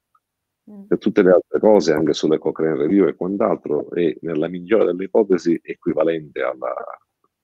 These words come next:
Speaker 2: al rocuronio, a uno e due.
Speaker 1: Grazie. Mentre per quanto riguarda i presidi sopraglottici,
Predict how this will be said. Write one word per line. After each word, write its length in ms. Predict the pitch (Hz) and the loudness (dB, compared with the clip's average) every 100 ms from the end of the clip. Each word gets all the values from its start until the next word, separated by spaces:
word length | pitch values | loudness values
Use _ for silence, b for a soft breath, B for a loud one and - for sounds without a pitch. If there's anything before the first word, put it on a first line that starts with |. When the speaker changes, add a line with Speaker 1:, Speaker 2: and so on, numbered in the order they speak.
| _ | _
Speaker 2:
al 140 | 69 | -8
rocuronio, 480 | 60 - 60 - - _ _ | -6 -8 -8 -10 -16 _ _
a 80 | - | -2
uno 180 | 78 60 | 0 -2
e 60 | - | -4
due. 300 | - - - _ _ _ _ _ _ _ _ _ _ _ _ _ _ - - - | -4 -4 -6 _ _ _ _ _ _ _ _ _ _ _ _ _ _ -8 -8 -4
Speaker 1:
Grazie. 920 | - - 196 160 104 - - - - _ _ _ _ _ _ _ _ _ _ _ _ _ _ _ _ _ _ - | -2 4 6 6 4 0 -16 -20 -20 _ _ _ _ _ _ _ _ _ _ _ _ _ _ _ _ _ _ -12
Mentre 300 | 262 311 320 | -10 -8 -8
per 160 | 226 | -10
quanto 240 | - 240 226 | -14 -16 -14
riguarda 480 | 226 233 226 220 226 | -12 -10 -10 -12 -12
i 260 | 226 226 | -12 -16
presidi 320 | 220 233 247 | -16 -14 -14
sopraglottici, 920 | 233 226 226 233 240 311 _ 320 - | -14 -14 -12 -10 -10 -12 _ -20 -20